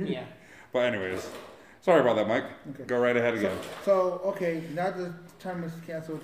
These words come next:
Speaker 3: in Georgia. I know we're still looking for upcoming start date of still the fourth of February, but w-, what if just, just out of a theory,
Speaker 2: Mm-hmm.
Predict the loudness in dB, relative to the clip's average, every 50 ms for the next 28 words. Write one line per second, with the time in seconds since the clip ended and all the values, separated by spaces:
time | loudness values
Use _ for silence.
0 | -10 -10 -10 -10 -10 -8 -8 -8 -8 -10 -12 -16 -18 -18 -14 -12 -10 -6 -2 0
1 | 2 4 2 2 0 -2 -8 -12 -16 -16 -12 -10 -10 -6 -4 0 2 4 4 4
2 | 4 2 0 -6 -8 -4 -2 0 0 -2 -4 -6 -6 -4 -4 -4 -4 -6 -6 -4
3 | -4 -4 -4 -6 -8 -8 -6 -2 -2 -2 -2 -2 -4 -4 -2 -2 -2 -2 -2 -2
4 | -2 -2 -6 -10 -16 -20 -20 -20 -20 -20 -20 _ _ -20 -6 -2 0 0 0 0
5 | -2 -4 -4 -6 -6 -6 -10 -12 -10 -10 -10 -10 -14 -14 -14 -12 -12 -14 -14 -16
6 | -20 -20 -20 -20 -20 -20 _ _ _ _ _ -20 -20 -20 -20 -18 _ -2 2 2
7 | 2 2 0 -4 -10 -16 -20 -20 -18 -14 -12 -12 -12 -10 -8 -8 -8 -10 -10 -10
8 | -6 -2 0 0 0 0 0 2 2 2 0 -4 -10 -6 -2 -2 -2 -2 -6 -12
9 | -12 -10 -10 -10 -4 -2 0 0 0 -2 -8 -8 -6 -4 -2 0 0 2 2 0
10 | 0 -2 -6 -12 -18 -20 -20 -20 -20 -20 -20 -20 -20 -20 -20 _ _ -20 -20 -20
11 | -20 -20 _ _ -10 -6 -6 -4 0 2 2 2 2 0 -4 -10 -14 -18 -20 -14
12 | -10 -8 -6 -4 -4 -4 -4 -6 -6